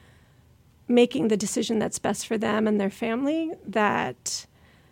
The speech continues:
when I do eventually meet people, um, most of which we can help, it's, I think about it as what can I do to make the situation that that person is a bit better.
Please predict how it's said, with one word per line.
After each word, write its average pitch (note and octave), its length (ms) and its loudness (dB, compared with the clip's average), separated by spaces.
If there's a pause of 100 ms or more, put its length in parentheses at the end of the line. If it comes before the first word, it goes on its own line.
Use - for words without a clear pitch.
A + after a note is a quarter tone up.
(300)
when A#3 300 4
I G#3+ 140 4
do C4 400 0
eventually A3 380 0
meet D#4 240 2
people, C4 580 -4 (280)
um, A3+ 440 -2 (180)
most - 340 -4
of A3 100 -4
which A#3 200 -2
we A#3+ 100 -4
can A#3 140 -4
help, C#4 500 0 (1200)
it's, - 720 2 (800)
I - 200 4
think - 280 0
about A3 400 2
it A3 180 2
as G#3 240 0
what A#3+ 240 -2
can A#3 140 0
I A3 100 2
do A3 340 0
to A3 720 -4 (140)
make A#3 460 0
the B3 80 0
situation C#4+ 640 -2
that - 200 -2
that - 200 -2
person A#3+ 360 -4
is E4 680 0 (220)
a - 40 0
bit A3+ 260 4
better. - 440 -4